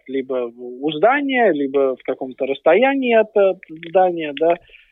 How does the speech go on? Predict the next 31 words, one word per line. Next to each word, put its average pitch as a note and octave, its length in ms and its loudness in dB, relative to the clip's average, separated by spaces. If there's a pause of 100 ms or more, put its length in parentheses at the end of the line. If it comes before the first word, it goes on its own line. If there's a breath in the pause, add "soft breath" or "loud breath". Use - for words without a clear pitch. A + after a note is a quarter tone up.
(160)
э, B2+ 240 -4
где C3 380 -4
вот, B2+ 240 -2
э, B2+ 340 -2
стекло D3 480 2
или C3 140 0
окна. C3+ 480 2 (460 soft breath)
И, F#3+ 420 -2
конечно B3+ 580 2
же, G3 680 4
ну, G3 200 -6
визуально F3+ 540 2
птица E3+ 340 -6
выглядит E3 460 0 (100)
прекрасно, G3+ 720 2
да, E3+ 280 4
но D#3+ 140 -4
мы D#3+ 160 -4
не D#3 240 -4
знаем, C#3+ 600 -2
что - 140 -2
там C3+ 200 -2
за C#3 100 -4 (140)
сотрясение C#3 720 -2 (240)
мозга G3 380 4
или C#3+ 240 2 (160)
ещё A3 240 2
что-то D#3+ 580 4
произошло, C#3+ 580 -2
да. F3 260 2 (500 soft breath)
И G#3+ 320 -4